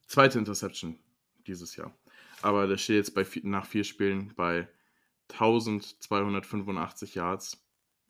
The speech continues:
für sechzehn Touchdowns und zwei Interceptions.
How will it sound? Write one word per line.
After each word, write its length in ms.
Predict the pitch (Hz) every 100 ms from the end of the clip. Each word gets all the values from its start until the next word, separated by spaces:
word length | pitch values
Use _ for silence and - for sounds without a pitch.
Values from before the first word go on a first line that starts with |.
| _
für 200 | _ -
sechzehn 360 | 95 95 - 87
Touchdowns 500 | 90 87 - 87 -
und 100 | 85
zwei 200 | - 78
Interceptions. 720 | 85 82 85 82 - 85 -